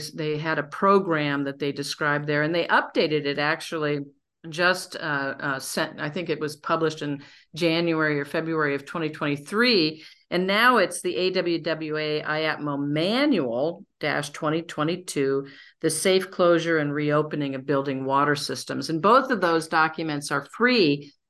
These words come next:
uh, uh, to your listeners, uh, if they go online and check that out. And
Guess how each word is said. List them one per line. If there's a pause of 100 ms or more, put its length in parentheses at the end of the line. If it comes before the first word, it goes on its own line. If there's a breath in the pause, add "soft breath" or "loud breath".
(140)
uh, (140)
uh,
to
your
listeners,
uh,
if
they
go
online
and
check
that
out.
And